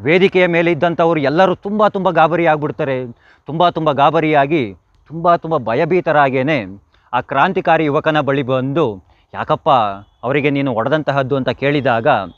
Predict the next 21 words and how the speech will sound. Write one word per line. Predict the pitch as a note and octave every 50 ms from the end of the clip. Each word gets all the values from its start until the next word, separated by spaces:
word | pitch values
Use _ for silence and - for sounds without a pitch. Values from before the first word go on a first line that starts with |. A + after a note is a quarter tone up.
| _ _ _ _ _ _ _ -
ಆ | A2 A#2+
ಕ್ರಾಂತಿಕಾರಿ | - _ - D#3+ F3 F#3+ G#3 F#3 G#3 - F#3 F3 E3+ D#3+ D#3+
ಯುವಕ | D3+ C#3+ C3+ C3 B2 A#2 - G3 E3+ B2+ G#2+ G2 F#2+ F#2+ F#2+ - _ _ _ _ -
ಆ | C3 C#3+ C#3
ಬುದ್ಧಿಜೀವಿಯ | B2 B2+ D#3 C#3+ C#3+ G3 D#3 E3+ F3 D#3 D#3+ D3+
ಬಳಿ | B2+ C#3 C#3+ D3
ಹೋಗಿ | C#3+ B2+ C3+ C3 C3+ E3 E3
ಆ | - B2+ D3
ಬುದ್ಧಿಜೀವಿಯ | C#3 C3 D3+ B2+ B2 F3+ E3+ D3 D#3+ D3 D3 D#3 D3+ C3
ಕಿವಿಯ | - - D3+ D3+ D#3+ D#3
ಬಳಿ | C3+ C#3+ C#3 C3+
ಹೇಳ್ತಾರೆ, | C3+ B2+ B2 - C#3 D3+ E3+ B2+ G#2+ G2+ G#2 - _ _ _ _ _ _ _ B2+
"ನೋಡು, | C#3 E3 E3+ D3+ D#3 E3+ F3+ F3 D#3+ C#3+ - _ _ _ _ _ -
ನೀನು | C#3 C#3 C3
ಅವಾಗ್ಲಿಂದ | C3 E3+ F#3 F3 D#3 E3+ E3 D#3+ D#3+ D3+ E3+ D#3+ C#3 A2+ G2+ F#2+ G#2
ಹೇಳ್ತಾ | A#2+ C#3 E3+ F#3+ - F#3+ E3+
ಇದ್ದಲ್ಲ, | E3 D3+ D3+ C#3+ C#3+ D#3+
ಅಹಿಂಸಾ | D#3 C3 A2 G2+ G2 A#2+ E3 F3+ - - E3+ D#3+ D#3+
ಪರಮೋ | - C#3 C3 D3+ E3+ F3+ G3 F#3
ಧರ್ಮ | E3 D3+ C#3 D3 C#3+
ಅಂತ, | C#3 C3+ C3